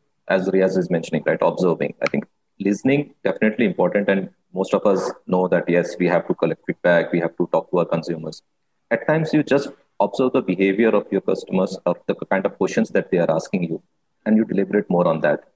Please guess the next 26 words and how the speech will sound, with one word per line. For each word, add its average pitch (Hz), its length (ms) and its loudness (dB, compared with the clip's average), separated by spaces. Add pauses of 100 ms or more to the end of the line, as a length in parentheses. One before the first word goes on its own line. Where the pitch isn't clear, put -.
(220)
I 190 40 -4
think - 200 0
that 113 220 0
itself - 380 -2
will 101 220 0
give 95 140 -4
you 107 80 0
a - 80 -4
lot 85 120 -2
of 98 100 -2
indication. 82 460 -8 (140)
So 95 160 -4
in 98 160 -2
our 107 160 0
case, - 320 -2 (420)
we 143 240 0 (120)
build 123 180 2
this 127 160 -2
whole 107 180 2
solution 107 540 -2 (560)
keeping 113 340 2
consumer 95 480 2 (200)
or 90 140 0
patients 92 460 -4
first. - 320 -2 (280)
And 196 300 -2